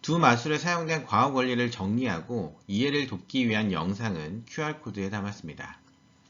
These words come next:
확인 문제로 개념을 확인할 수 있게 구성했습니다. 융합사고 일 번은 마술 응용 문제로 구성했고요. 이 번 문제는 스팀 문제로 배운 과학 개념이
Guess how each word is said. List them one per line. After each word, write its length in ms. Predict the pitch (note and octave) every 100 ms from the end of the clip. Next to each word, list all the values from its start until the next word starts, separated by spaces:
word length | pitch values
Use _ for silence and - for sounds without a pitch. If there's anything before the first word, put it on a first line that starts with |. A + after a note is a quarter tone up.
| - - _
확인 320 | - F3+ G3
문제로 580 | F3+ B2+ A2 B2 G2 - -
개념을 560 | - F#2+ G2 G2+ G#2+ A2
확인할 360 | D3+ D3+ C3
수 140 | G#2+ -
있게 540 | E2 - B2+ C#3 D3 D3+
구성했습니다. 640 | G2 F#2+ D#2+ - D#2 - - - _ _ _ _ - - - - - -
융합사고 680 | A2 C#3 F3 F3+ - D3+ D3
일 300 | B2+ E3+ G3
번은 500 | F3+ C3+ D#3+ A#2 D#2 - _
마술 500 | F#2 F#2+ A2+ C#3 C3
응용 400 | A#2+ A#2+ D#3 E3
문제로 380 | C3+ G#2 G2 F#2+
구성했고요. 640 | F2+ F#2 D#2+ - A2+ B2 - - _ -
이 180 | - A2
번 220 | B2 D3
문제는 560 | A#2+ F2+ E2 D#2+ D#2 F2+
스팀 400 | A#2 - - E3+
문제로 560 | D3+ G2 G2 A#2+ D2+ - -
배운 340 | - A2+ D3 C#3
과학 280 | G2+ A2+
개념이 760 | - F#2+ G#2+ A2 E2 F2 E2 -